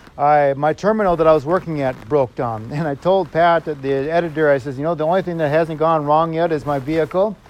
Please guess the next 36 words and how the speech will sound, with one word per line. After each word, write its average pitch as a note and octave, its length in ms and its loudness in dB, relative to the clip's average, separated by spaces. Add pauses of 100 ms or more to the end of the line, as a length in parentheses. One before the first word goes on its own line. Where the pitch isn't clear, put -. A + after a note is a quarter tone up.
(480)
He E3+ 120 0
says, C#3+ 300 -6
"Uh, D3 120 4
don't D#3 280 -2
tempt G#3+ 260 -2
the B3 100 2
fates." A3 600 0
And C#3+ 340 -2
on E3 160 0
my E3+ 100 -2
way F#3 180 0
down F3+ 260 2
to F3 60 -2
Deadwood F#3+ 460 0
that F#3+ 100 0
afternoon, F#3+ 560 2
smoke G#3+ 360 -2
<laughs> - 80 -14
came A3 200 -2
out G#3 140 2
the F3+ 100 -4
front G#3 240 0
of G#3 60 -2
my G#3 100 2
vehicle. C3 640 -2 (1800)
It E3 100 -2
was F#3+ 120 -4
one G3+ 200 0
of A3 60 -6
those G#3+ 180 0
things D#3 300 -6
where C3+ 280 -4 (200)
anything C4 480 -4
can A#3 160 -10
go A#3+ 180 2
wrong, A3 420 0